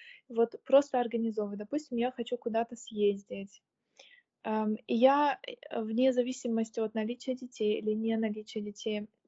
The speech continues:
просто это делаю. Но мне как-то вот не доходит до того, что я что-то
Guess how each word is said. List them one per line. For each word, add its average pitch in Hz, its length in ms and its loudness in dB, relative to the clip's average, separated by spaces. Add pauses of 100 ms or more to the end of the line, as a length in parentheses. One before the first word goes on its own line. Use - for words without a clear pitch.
просто 254 320 6
это 233 160 0
делаю. 214 440 6
Но 208 60 -4
мне 226 200 0
как-то 233 280 -6
вот 226 160 2
не 233 120 0
доходит 233 480 6
до 208 100 -2
того, 214 260 -4
что 214 220 -8
я 208 180 -2
что-то 208 380 -10